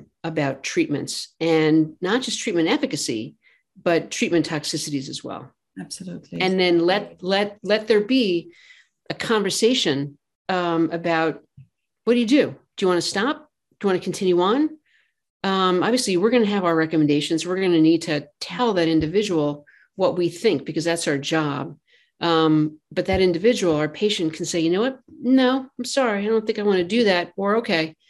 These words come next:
Speaker 1: I'm, I'm, I'm, I'm in, in that with you. Let, let's keep going."
Speaker 2: Yeah, thank you. Um, and so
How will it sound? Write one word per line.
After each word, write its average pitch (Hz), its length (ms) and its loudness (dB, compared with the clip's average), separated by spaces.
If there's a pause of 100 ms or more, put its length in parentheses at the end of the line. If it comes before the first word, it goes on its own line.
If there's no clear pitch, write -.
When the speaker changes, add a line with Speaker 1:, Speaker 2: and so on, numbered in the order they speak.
(320)
Speaker 1:
I'm, 190 160 -2
I'm, 185 280 0
I'm, 180 400 0
I'm 202 160 2
in, 196 280 0
in 190 160 2
that 165 180 2
with 151 180 -4
you. 151 140 0
Let, 156 220 0
let's 170 200 -2
keep 160 220 -6
going." 131 320 -6 (640)
Speaker 2:
Yeah, 170 340 -10 (380)
thank 190 300 -6
you. 180 140 -2 (460)
Um, 214 500 4
and 240 160 0
so 247 520 2